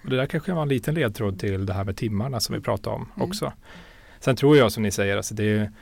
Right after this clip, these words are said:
Speaker 1: tror att det har att göra med New Public Management, jag tror att det har en del att göra med tillit, eh, och det är en annan linje som jag är glad att vi driver och pratar mycket om. För ja, jag tror nog att man behöver se över, det kanske inte är så att vi ska sluta mäta och följa upp och sådär, men jag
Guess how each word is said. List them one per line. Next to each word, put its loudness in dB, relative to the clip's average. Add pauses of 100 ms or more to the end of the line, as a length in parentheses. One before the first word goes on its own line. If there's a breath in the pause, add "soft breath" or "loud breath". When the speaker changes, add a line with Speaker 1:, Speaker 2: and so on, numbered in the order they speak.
(120)
Speaker 1:
tror 6
att 2
det 2
har 4
att 4
göra 2
med 0
New 2
Public -2
Management, 0
jag -2
tror 0
att 0
det 0
har 0
en -2
del 0
att -2
göra -2
med -8
tillit, 2
eh, 2
och -2
det 6
är 6
en 4
annan 4 (100)
linje 4
som -4
jag 0
är -2
glad 0
att -4
vi -2
driver 0
och -4
pratar -2
mycket -4
om. -6
För -2 (500 loud breath)
ja, 2 (100)
jag 0
tror 2
nog 4
att -2
man -2
behöver 2
se 0
över, 2
det 0
kanske 4
inte 0
är 2
så 0
att -2
vi 2
ska -6
sluta -2 (360 soft breath)
mäta 2
och 0
följa 2
upp 0
och 0
sådär, 0
men 2
jag 2